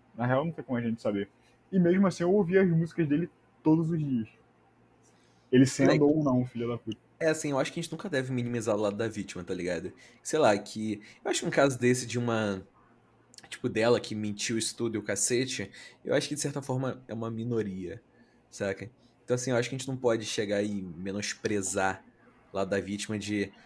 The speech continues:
Speaker 2: "Ah, cara, ela tá falando que ele estuprou ela, sei lá o quê, mas, o que que tá acontecendo? Ah, mas a gente tem que duvidar." Cara, eu acho que assim, eu acho que a vítima, de certa forma, sempre tem que ser levada com um pouco mais de razão.
Speaker 1: Não, com certeza. Isso sim, pô.
Speaker 2: É,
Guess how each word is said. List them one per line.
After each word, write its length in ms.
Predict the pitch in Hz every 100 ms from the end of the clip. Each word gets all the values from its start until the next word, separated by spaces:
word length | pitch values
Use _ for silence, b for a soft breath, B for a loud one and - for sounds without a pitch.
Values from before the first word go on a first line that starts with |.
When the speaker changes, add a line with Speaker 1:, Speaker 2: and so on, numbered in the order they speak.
| b
Speaker 2:
"Ah, 220 | - 175 117
cara, 300 | - 101 101
ela 80 | 127
tá 120 | 151
falando 220 | 143 147
que 80 | 143
ele 80 | 127
estuprou 440 | - 120 - 123
ela, 200 | 110 143
sei 140 | - 123
lá 60 |
o 20 | 110
quê, 220 | - 127
mas, 720 | 151 160 151 131 104 - - - B B B - -
o 420 | 139 139 110 98 - _ - -
que 100 | 135
que 60 | 131
tá 60 | 147
acontecendo? 720 | 143 123 - 117 104 98 98
Ah, 120 | 131 107
mas 360 | 101 101 - -
a 20 |
gente 180 | 104 -
tem 80 | 117
que 380 | 123 113 104 95 b b b _
duvidar." 580 | 110 117 101 120 131 - -
Cara, 180 | - 190
eu 60 | 139
acho 160 | 135 -
que 40 |
assim, 140 | 151
eu 60 | 135
acho 120 | 139
que 80 | -
a 60 | 160
vítima, 460 | - 120 139 139
de 40 | 127
certa 200 | 127 123
forma, 240 | 117 120
sempre 240 | 120 127 123
tem 120 | 123
que 120 | 123
ser 160 | - 117
levada 440 | 117 104 104 104
com 120 | -
um 20 |
pouco 240 | 104 101 104
mais 220 | 98 98
de 80 | 98
razão. 520 | 101 104 101 101 87 - _ _ _ _ -
Speaker 1:
Não, 220 | 165 107
com 140 | 92
certeza. 480 | 90 131 - 101 85 - -
Isso 180 | - 117
sim, 200 | - 104 -
pô. 80 | 87
Speaker 2:
É, 280 | 113 95